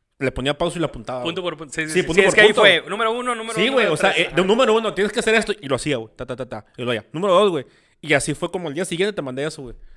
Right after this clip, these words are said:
Speaker 1: Con tu contenido, cabrón. O sea, neta sí vale la pena que lo chequen, güey, porque tienen contenido muy bueno, güey.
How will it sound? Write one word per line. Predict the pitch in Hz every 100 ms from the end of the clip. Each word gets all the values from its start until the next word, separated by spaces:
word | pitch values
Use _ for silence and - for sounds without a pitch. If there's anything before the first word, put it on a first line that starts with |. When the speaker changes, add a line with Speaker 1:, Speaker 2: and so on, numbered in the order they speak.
| -
Speaker 1:
Con | - 156
tu | 156
contenido, | 151 143 131 170 233
cabrón. | 185 131 117
O |
sea, | 131 143
neta | 139 165 185
sí | 180
vale | 175 180
la | 160
pena | 151 175
que | 143
lo | 117
chequen, | 185 196 170
güey, | 135
porque | 139
tienen | 135 147 175
contenido | 156 151 160
muy | 170
bueno, | 190 190 175
güey. | 170